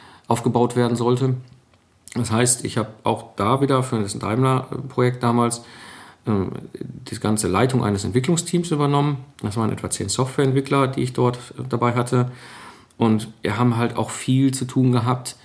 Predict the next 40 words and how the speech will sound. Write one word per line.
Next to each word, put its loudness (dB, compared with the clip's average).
mit -2
dem 2
ganzen 2
Thema, 0
wie -4
kann -4
ich -8
standardplattformbasierte 0
Architekturen 0
aufbauen, -2
gerade 2
im 2
Bereich -2
Software. 0
Es 0
kam -2
so -2
langsam 0
das -2
Thema -2
Autosar 0
mit 0
rein. 0
Wir -2
haben 0
damals 2
das -6
ganze -4
Thema 0
dors 2
und -4
spice-Prozesse 0
gehabt. -2
Das -6
war -2
so -2
zweitausenddrei -4
bis 0
zweitausendfünf -4
ungefähr. -2